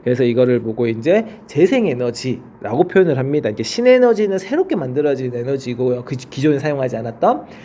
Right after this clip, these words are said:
재생에너지는 한번 썼던 걸 다시 이제 활용을 하는 건데, 여기서는 이제 폐기물, 쓰레기를 가지고 이야기를 하는 거고요. 여기 설명은 이렇게 되어져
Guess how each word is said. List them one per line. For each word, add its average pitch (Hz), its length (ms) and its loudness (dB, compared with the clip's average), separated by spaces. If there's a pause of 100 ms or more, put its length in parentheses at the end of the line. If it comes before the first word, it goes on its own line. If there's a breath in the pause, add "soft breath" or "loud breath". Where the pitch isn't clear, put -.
(240 loud breath)
재생에너지는 170 1000 2 (160 loud breath)
한번 214 380 -4
썼던 214 380 -2
걸 170 160 0
다시 185 360 -6
이제 156 180 -2
활용을 160 460 2
하는 143 180 -2
건데, 120 460 2 (240 loud breath)
여기서는 127 380 0
이제 110 160 -4
폐기물, 185 440 0
쓰레기를 214 380 4
가지고 120 380 0
이야기를 117 320 0
하는 170 160 -2
거고요. 147 420 4
여기 131 240 0
설명은 214 420 0
이렇게 139 200 -2
되어져 117 320 -2